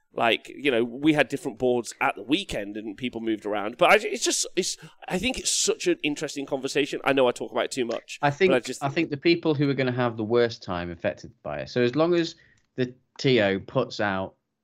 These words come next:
Speaker 2: uh, in their player pack r-, like, roughly what the terrain is. So either you put out the W T C terrain pack and you say, "We're going to use these maps," or you put out whatever, you game, the Games Workshop one say, "We're going to use these maps." So people know ahead of time what the terrain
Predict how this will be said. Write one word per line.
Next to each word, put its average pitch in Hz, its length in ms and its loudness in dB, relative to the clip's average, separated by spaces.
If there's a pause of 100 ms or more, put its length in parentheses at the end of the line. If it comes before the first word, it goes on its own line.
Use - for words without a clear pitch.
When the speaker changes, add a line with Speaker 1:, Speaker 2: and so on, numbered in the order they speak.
Speaker 2:
uh, 98 340 -4
in 120 160 0
their 107 440 2 (420)
player 98 300 0
pack - 460 -12 (180)
r-, 92 180 -10 (120)
like, 95 360 -2
roughly 120 420 0
what 104 260 0
the 101 80 -10
terrain 98 360 -2
is. 92 100 -6 (120)
So 113 200 0
either 131 540 4 (500)
you 110 140 -6
put 110 200 -2
out 101 220 -2
the 98 100 -8
W 98 220 -4
T 92 200 -6
C 87 180 -4
terrain 87 440 -4
pack 87 240 -8
and 87 80 -6
you - 20 -12
say, 87 120 -6
"We're 95 180 0
going 98 280 2
to 98 80 -6
use 87 260 -2
these 87 180 -6
maps," 82 440 -6
or 98 100 2
you 95 80 2
put 107 220 0
out 92 340 0
whatever, 92 680 0 (420)
you 101 220 -2
game, 104 240 2
the 101 80 0
Games 101 240 0
Workshop 87 240 -4
one 87 160 -4
say, 85 180 -6
"We're 92 180 2
going 98 280 2
to 101 100 -4
use 90 220 -2
these 87 200 -4
maps." - 360 -4
So 95 160 -2
people 123 300 0
know 117 200 2
ahead 104 200 -2
of 92 100 -6
time 92 300 -2
what 90 140 -6
the 85 60 -14
terrain 95 480 -2